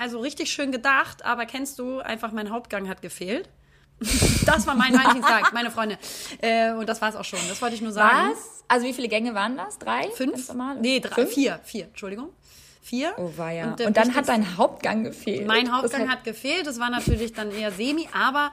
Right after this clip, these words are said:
Speaker 1: wo ich auch sagen muss, es geht ja um den Willen dahinter. Und,
Speaker 2: Oh Mann.
Speaker 1: äh, das war ein durchweg positiver natürlich, ähm, und hatten natürlich trotzdem einen wunderschönen Abend. Ist
Speaker 2: Aber
Speaker 1: natürlich
Speaker 2: schau
Speaker 1: ganz klar.
Speaker 2: mal, und du hast dich trotzdem darüber gefreut. Und deshalb ist Valentinstag dann ja doch nicht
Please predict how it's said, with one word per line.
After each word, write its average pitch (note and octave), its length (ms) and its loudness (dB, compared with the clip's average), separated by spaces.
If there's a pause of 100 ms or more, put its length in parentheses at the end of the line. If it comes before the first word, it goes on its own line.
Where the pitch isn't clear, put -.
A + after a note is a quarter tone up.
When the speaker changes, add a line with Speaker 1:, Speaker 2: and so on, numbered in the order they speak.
Speaker 1:
wo A3+ 120 -8
ich A#3 140 -8
auch G#3 60 -6
sagen G#3+ 320 -2
muss, B3+ 200 -2
es - 140 -14
geht A3+ 160 -6
ja A#3 120 -2
um G3 120 -6
den E3 220 -10
Willen C4 300 0 (360)
dahinter. D4 640 -4 (400)
Und, A#3 500 -2
Speaker 2:
Oh - 40 -10
Mann. - 20 -6
Speaker 1:
äh, A3 300 -4
das G#3+ 200 -10
war G#3+ 80 -8
ein G#3 80 -8
durchweg G3+ 760 -12
positiver G#3 520 -10
natürlich, G3 720 -10
ähm, F3 420 -12 (540)
und F3 220 -10
hatten F#3 120 -12
natürlich F3 240 -14
trotzdem - 280 -18
einen - 140 -18
wunderschönen - 440 -10
Abend. - 140 -12
Ist - 60 -4
Speaker 2:
Aber A3+ 120 6
Speaker 1:
natürlich A#3 220 0
Speaker 2:
schau B3 80 -4
Speaker 1:
ganz G3+ 140 6
klar. F3+ 100 0
Speaker 2:
mal, F#3 80 0
und F#3+ 80 -4
du A3+ 80 2
hast A#3 180 -2
dich A3+ 100 -6
trotzdem G3+ 380 -2
darüber F3+ 300 -4
gefreut. D#3+ 580 -10
Und F3 100 -6
deshalb G3 320 -6
ist F#3+ 140 -8
Valentinstag F#3 800 -6
dann E3+ 160 -10
ja E3 100 -12
doch F3 300 -12
nicht E3 360 -12